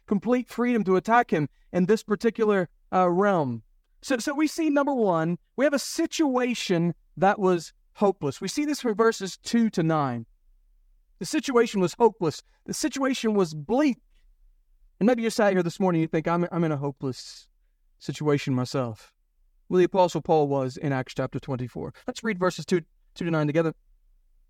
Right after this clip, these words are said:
It says, "And when he was called upon, Tertullus began his accusation, saying, 'See that through you we enjoy, seeing that through you we enjoy great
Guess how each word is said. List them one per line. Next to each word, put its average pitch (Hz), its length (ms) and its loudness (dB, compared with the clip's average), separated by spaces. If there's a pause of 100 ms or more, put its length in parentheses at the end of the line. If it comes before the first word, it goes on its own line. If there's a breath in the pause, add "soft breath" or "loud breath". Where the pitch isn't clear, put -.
(100)
It 175 60 -6
says, 208 160 2
"And 202 100 2
when 240 80 4
he 254 60 0
was 220 140 -2
called 254 420 0
upon, 165 380 0 (280)
Tertullus 214 680 -2 (260)
began 208 320 2
his 202 200 2
accusation, 202 580 0
saying, 196 340 0
'See 262 460 -4
that 180 240 2 (760)
through 254 220 -2
you 220 280 0
we 180 160 2
enjoy, 180 640 2 (680)
seeing 240 340 0
that 190 180 -4
through 269 160 -2
you 165 160 0
we 160 120 0
enjoy 156 500 2 (240)
great 220 320 2